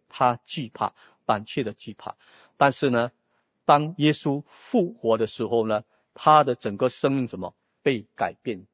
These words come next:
被转变过来。所以这一批的门徒，我们就看见耶稣被抓、被钉的时候，他们都逃跑。但是当耶稣复活向他们显现的时候呢，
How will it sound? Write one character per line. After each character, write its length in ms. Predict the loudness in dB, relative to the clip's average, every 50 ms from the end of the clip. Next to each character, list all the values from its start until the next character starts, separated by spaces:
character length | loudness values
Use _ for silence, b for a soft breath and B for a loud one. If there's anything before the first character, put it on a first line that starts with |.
| _ _ -2
被 220 | -2 -2 -2 -6 _ _ _
转 220 | -2 -2 -2 -2 -4 _ -6
变 220 | -6 -6 -6 -10
过 180 | -8 -6 -6 -6
来。 140 | -6 -12 _ b b b b b b b
所 140 | 0 0
以 40 | 0
这 200 | 4 6 6 6
一 60 | 6
批 180 | 6 0 2 4
的 120 | 4 4
门 220 | 4 4 2 0 0
徒， 140 | -4 -4 -2
我 100 | -2 -2
们 80 | -4
就 100 | -6 -6
看 240 | -4 -2 -2 -2 -2
见 220 | -2 -6 -8 -8 -8 _
耶 160 | 2 4 4
稣 220 | 4 4 0 0 0
被 240 | 2 2 0 0
抓、 340 | 0 0 4 4 6 6 4
被 240 | 2 0 -2 -2 -2
钉 300 | -2 _ 0 0 2 2
的 80 | 0 -2
时 120 | -2 -4
候， 80 | -6 -6 _
他 160 | 0 0 0
们 140 | 0 -2 -2
都 180 | -2 -4 -4
逃 240 | -4 -6 -6 -6 -6
跑。 240 | -4 -4 -8 -8 -8 b b b b b b b b
但 140 | 0 2
是 100 | 2 2
当 240 | 4 4 4 4 6
耶 140 | 6 4 4
稣 200 | 4 2 -2 -2
复 380 | -2 _ _ 0 2 2 2 4
活 240 | 4 4 4 4
向 260 | 2 4 4 4 4 4
他 140 | 0 0
们 160 | 2 0 -2 -4
显 320 | -6 -4 -4 -4 -4 -4
现 180 | -2 -2 0 0
的 80 | 0
时 140 | -2 0 0
候 100 | 0 2
呢， 160 | 0 -2 -4